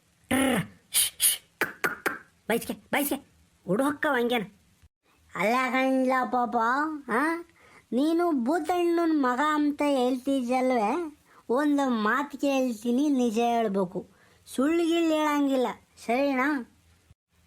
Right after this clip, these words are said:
ಎಲೆ, ಇದು ಯಾಕಣ ಹಿಂಗ್ ಕೇಳ್ಚ? ನಾನೇನ್ ಸುಳ್ಳು ಹೇಳ್ತೀನಿ? ನಿನ್ ಮುಂದ್ ನಿಂತ್ಕೊಂಡು ಸುಳ್ಳು ಪಳ್ಳು ಹೇಳಲ್ಲ, ಅದೇನ್ ಕೇಳು. ಏನಂದ್ರೆ, ಮೊನ್ನೆ ದಿನ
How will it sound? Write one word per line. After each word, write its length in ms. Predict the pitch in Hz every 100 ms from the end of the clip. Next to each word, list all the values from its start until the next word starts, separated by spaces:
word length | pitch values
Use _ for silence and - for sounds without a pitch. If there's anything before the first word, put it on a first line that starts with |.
| -
ಎಲೆ, 680 | 170 180 185 185 180 180
ಇದು 100 | 196
ಯಾಕಣ 360 | 254 294 302 311
ಹಿಂಗ್ 340 | 302 311 320
ಕೇಳ್ಚ? 360 | 294 349 339 254 233 233 _ _ _
ನಾನೇನ್ 260 | 202 240 269
ಸುಳ್ಳು 300 | 262 311 339
ಹೇಳ್ತೀನಿ? 460 | 330 190 185 151 143 _
ನಿನ್ 200 | 220 262
ಮುಂದ್ 180 | 285 311
ನಿಂತ್ಕೊಂಡು 640 | 320 311 302 359 311 294 - _ _ -
ಸುಳ್ಳು 320 | 277 311 -
ಪಳ್ಳು 260 | 311 311
ಹೇಳಲ್ಲ, 380 | 311 302 320 320 294 381 349 - _ -
ಅದೇನ್ 440 | 220 277 330 294
ಕೇಳು. 460 | 302 311 285 - - - - _ _ _ -
ಏನಂದ್ರೆ, 960 | 185 220 285 311 311 302 277 370 359 294 - _ - - _ 214
ಮೊನ್ನೆ 440 | 196 240 294 330
ದಿನ 200 | 311 320